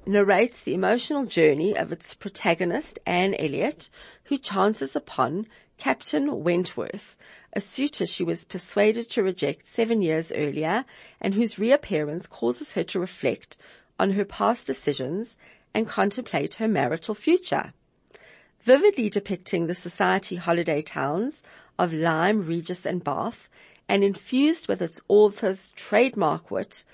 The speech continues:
Austen's last completed novel, set against the backdrop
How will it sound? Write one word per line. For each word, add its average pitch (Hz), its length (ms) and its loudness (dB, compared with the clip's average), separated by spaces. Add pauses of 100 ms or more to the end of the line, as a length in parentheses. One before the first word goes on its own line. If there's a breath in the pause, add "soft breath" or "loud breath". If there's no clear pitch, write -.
(340 soft breath)
Austen's 285 600 0
last 185 420 4
completed 208 500 -6
novel, 147 460 -2 (320 soft breath)
set - 320 -2
against 185 380 0
the 170 80 -6
backdrop 196 580 -2